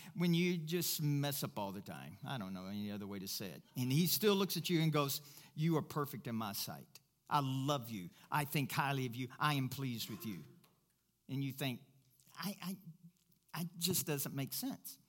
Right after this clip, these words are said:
The reason it doesn't make sense is because you're not thinking like God thinks, because God doesn't think the way that you think. So, our goal is to start changing the way that we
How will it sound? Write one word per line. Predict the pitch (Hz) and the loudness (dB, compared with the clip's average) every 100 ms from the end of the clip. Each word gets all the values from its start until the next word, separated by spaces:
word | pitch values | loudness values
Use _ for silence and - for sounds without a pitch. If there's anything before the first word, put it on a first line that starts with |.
| - - | -20 -10
The | 131 | -2
reason | 160 302 262 147 | 0 0 0 0
it | |
doesn't | 143 127 - | 0 0 -2
make | 139 120 - | -4 -4 -4
sense | 127 - | -4 -4
is | 196 | -6
because | 160 127 123 127 | -6 -6 -4 -2
you're | |
not | 120 101 - | -2 -2 -4
thinking | 113 113 107 | -4 -2 -4
like | 107 151 | -4 -4
God | 156 147 | -4 -4
thinks, | 98 95 | -8 -8
because | - - 110 | -10 -10 -10
God | 101 113 | -4 -4
doesn't | 113 95 82 | -4 -8 -6
think | 151 147 | -4 -4
the | 95 | -6
way | 87 | -8
that | 80 - | -8 -10
you | - | -10
think. | - - - _ 277 262 - 240 233 _ _ _ _ _ _ _ _ _ _ _ - | -16 -18 -20 _ -20 -20 -20 -20 -20 _ _ _ _ _ _ _ _ _ _ _ -4
So, | 127 110 175 - - _ - _ _ _ _ _ _ _ _ _ - | 0 0 -2 -8 -16 _ -20 _ _ _ _ _ _ _ _ _ -2
our | 127 113 | -2 0
goal | 113 117 147 | -2 -2 -4
is | 127 123 | -2 -2
to | 139 | 0
start | - - 120 117 | 0 2 0 2
changing | - 156 151 127 107 113 117 | 0 2 2 0 0 -2 -2
the | 113 | -4
way | 113 117 113 117 | -2 0 0 -2
that | 113 110 104 101 123 | -2 -4 -4 -6 -6
we | 113 110 | -4 -4